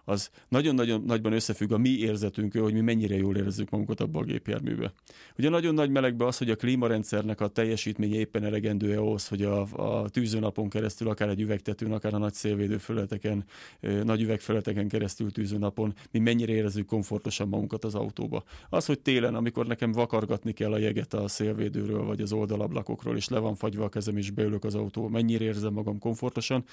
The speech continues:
ez nagyban befolyásolja azt, hogy én mennyire gondolom azt, hogy ez a gépjármű most jól működik, optimálisan működik, vagy nem. A téli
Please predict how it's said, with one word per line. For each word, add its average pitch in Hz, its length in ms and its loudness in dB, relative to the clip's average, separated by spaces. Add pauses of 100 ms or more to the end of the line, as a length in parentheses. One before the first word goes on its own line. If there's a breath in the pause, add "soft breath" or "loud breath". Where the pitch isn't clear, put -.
(200 loud breath)
ez 107 120 -2
nagyban 131 340 2
befolyásolja 104 680 2
azt, 113 120 -2
hogy 107 120 0
én 107 80 4
mennyire 110 320 2
gondolom 104 380 0
azt, 110 280 -2 (220 loud breath)
hogy 110 100 0
ez 104 80 2
a 107 40 2
gépjármű 104 440 2
most 101 160 -2
jól 104 180 2
működik, 104 380 -2
optimálisan 107 600 -2
működik, 98 400 -4
vagy 98 160 -6
nem. 87 200 -4 (340 loud breath)
A - 180 -6
téli 151 460 2